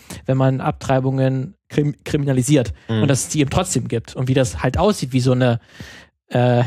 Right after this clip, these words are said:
Speaker 1: nicht legale Abtreibung eben aussieht. Und das macht der Film sehr, sehr, sehr deutlich.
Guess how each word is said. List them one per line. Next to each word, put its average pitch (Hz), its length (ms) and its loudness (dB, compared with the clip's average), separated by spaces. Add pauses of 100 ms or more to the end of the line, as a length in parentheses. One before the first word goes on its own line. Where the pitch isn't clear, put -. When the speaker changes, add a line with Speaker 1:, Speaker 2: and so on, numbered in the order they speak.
Speaker 1:
nicht 165 240 2
legale 147 420 2
Abtreibung 139 460 0
eben 160 180 -4
aussieht. 202 320 -2
Und 127 80 0
das 123 240 -2
macht 143 260 -2
der 143 100 0
Film 139 220 0
sehr, 131 160 0
sehr, 127 140 2
sehr 127 160 0
deutlich. 160 580 -2